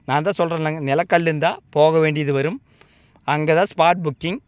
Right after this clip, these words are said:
இல்லைன்னா இங்கேயே ஆன்லைன் டிக்கெட். டிசம்பர் மாசத்துக்கு ஆன்லைன் டிக்கெட் கிடையாது, புல்லு. மொத்தத்துல சபரிமலையோட பலன்கள் இதுதான்.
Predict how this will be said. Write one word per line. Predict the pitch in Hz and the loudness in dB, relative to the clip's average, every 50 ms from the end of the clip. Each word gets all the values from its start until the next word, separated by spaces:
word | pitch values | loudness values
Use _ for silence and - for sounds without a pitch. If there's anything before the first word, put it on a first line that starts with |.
| _ | _
இல்லைன்னா | - 147 165 175 185 190 185 214 | -8 -6 -2 0 0 2 2 2
இங்கேயே | 226 202 175 175 196 226 | 2 0 0 2 4 4
ஆன்லைன் | 196 175 175 185 190 190 185 180 | 6 4 4 2 0 -2 -2 -4
டிக்கெட். | 143 170 135 - 165 131 - _ | -6 -8 -4 -4 -4 -4 -4 _
டிசம்பர் | _ 135 165 180 - 247 220 226 240 233 | _ -10 -10 -4 -4 -2 0 2 0 0
மாசத்துக்கு | 208 202 196 185 - 190 180 - | 2 0 -2 -2 -4 -10 -8 -6
ஆன்லைன் | - 233 180 185 196 202 202 202 | -4 -2 -2 -2 0 -2 -2 -2
டிக்கெட் | 165 185 135 151 185 - _ | -4 -6 -4 -4 -6 -6 _
கிடையாது, | - 160 156 165 165 160 156 156 160 165 208 208 - - | -4 0 0 2 2 2 2 2 0 0 -2 -6 -6 -8
புல்லு. | 170 170 170 165 156 - _ _ _ _ _ _ _ _ _ _ _ _ _ _ | -8 -6 -4 -6 -6 -6 _ _ _ _ _ _ _ _ _ _ _ _ _ _
மொத்தத்துல | 151 160 165 220 196 - 202 185 180 185 - _ _ - | -4 0 0 -2 0 2 2 2 2 0 -2 _ _ -6
சபரிமலையோட | 135 135 156 185 196 190 190 185 175 170 165 156 147 127 - | -6 -4 -2 -2 -2 -2 0 0 0 0 0 0 -2 -2 -2
பலன்கள் | 131 143 156 156 160 147 170 170 - | -2 -2 0 -2 -2 -4 -6 -8 -8
இதுதான். | 135 135 131 135 139 139 143 147 - | -10 -8 -6 -4 0 0 0 0 0